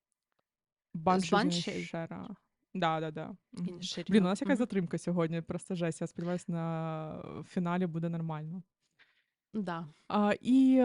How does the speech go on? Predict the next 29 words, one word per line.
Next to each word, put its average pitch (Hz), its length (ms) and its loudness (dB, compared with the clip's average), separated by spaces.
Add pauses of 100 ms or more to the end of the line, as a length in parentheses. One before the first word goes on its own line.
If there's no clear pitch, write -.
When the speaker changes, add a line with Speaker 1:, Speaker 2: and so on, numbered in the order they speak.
(140)
Speaker 2:
е, 202 100 4
в 170 80 2
головних 220 460 6
ролях 214 600 4
Бред 196 420 2
Піт, 220 160 0
який 196 180 0
грає 196 360 2
Соні 196 380 2
Хейса, 240 680 2 (160)
він, 208 300 4
е, - 60 -2 (500)
пілот, 190 600 6
е, 175 320 2 (240)
цих, - 400 0
е, 160 380 2
болідів, 202 720 6
спортивних 202 520 -2
машин 208 400 4 (360)
і 185 120 2
брав 196 340 2
участь - 240 0
в - 20 -20
перегонах 185 380 2
дев'яно-, 180 360 0
дев'яностих 180 800 -2
років. 220 380 0 (120)
Потім 190 380 2
він 180 320 -2